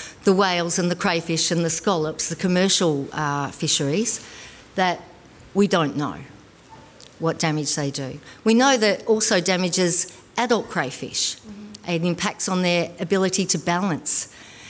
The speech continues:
Speaker 1: And you only need to be a split second slower out there and you get gobbled up by an octopus. Like, you, you can't be handicapped out there. That's the law of the ocean.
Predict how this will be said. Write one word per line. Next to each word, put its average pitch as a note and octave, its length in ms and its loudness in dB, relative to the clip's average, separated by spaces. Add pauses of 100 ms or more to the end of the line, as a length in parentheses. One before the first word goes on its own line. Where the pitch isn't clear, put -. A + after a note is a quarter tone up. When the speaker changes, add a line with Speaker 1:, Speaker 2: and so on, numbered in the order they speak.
(140)
Speaker 1:
And A#3 140 6
you D#4 80 4
only E4 240 4
need F#3 300 0
to - 80 -2
be D#3+ 400 0
a E3 40 -4
split - 460 0
second G3+ 420 0
slower F3 480 2
out C3+ 220 -6
there C3+ 280 -6
and F#3+ 140 4
you D4+ 120 6
get G#3 200 0
gobbled D#3 300 -4
up D3+ 140 -4
by D3+ 160 -2
an C#3 80 -2
octopus. - 760 -6
Like, D#3 240 -4
you, A#3 200 4 (320)
you A#3 100 0
can't D4 320 2
be A#3+ 160 4
handicapped F#3 680 -2
out B2+ 180 -6
there. C#3 200 -6 (120)
That's - 420 0
the F#3 120 2
law F3 240 4
of D3+ 100 0
the D#3 140 2
ocean. E3 320 -2